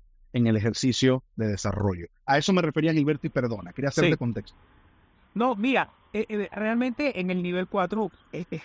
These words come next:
Speaker 2: es un poco más limitado porque hay mucha información de la organización muy propia y, y, y, pues es muy confidencial, ¿no? El resultado financiero, el, el,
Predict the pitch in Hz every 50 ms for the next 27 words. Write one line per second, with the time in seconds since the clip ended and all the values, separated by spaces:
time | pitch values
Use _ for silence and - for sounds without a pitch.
0 | - - 170 160 220 - - 220 208 208 202 190 180 208 202 220 - - 202 202
1 | 220 208 - 185 - 175 160 170 190 208 208 - 208 202 - - 180 160 160 147
2 | - - 185 180 180 165 160 - 202 202 202 202 202 196 190 185 180 180 170 170
3 | 160 - 160 - - 180 175 180 190 196 196 175 - 185 180 180 170 - 220 226
4 | 208 165 147 - _ _ _ _ _ _ _ _ - 160 156 - 143 143 139 131
5 | - 151 127 127 135 135 139 135 - 180 160 - 170 147 127 120 - - 185 170
6 | 151 139 151 165 170 156 135 127 - 117 - - 120 - 139 143 135 - 147 123
7 | 120 120 - - 196 202 196 190 180 165 165 156 156 156 147 143 135 - - -
8 | _ - - - 190